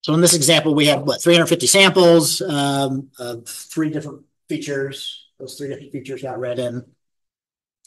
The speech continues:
Um, and I kinda ask you to do this on the first one for the question four. So, yeah, if you wanna look, uh, so head is usually, you know, if I, I need to get a feel for kind of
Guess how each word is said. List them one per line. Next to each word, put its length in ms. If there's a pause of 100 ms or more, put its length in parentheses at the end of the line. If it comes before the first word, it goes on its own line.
(1500)
Um, 460
and 440
I 80
kinda 200
ask 260
you 80
to 140
do 100
this 200
on 100
the 60
first 200
one 220
for 80
the 80
question 380
four. 340
So, 220
yeah, 220
if 100
you 60
wanna 120
look, 220 (600)
uh, 180
so 300
head 180
is 120
usually, 300
you 180
know, 80
if 80
I, 220
I 60
need 140
to 60
get 200
a 100
feel 340
for 480
kind 220
of 200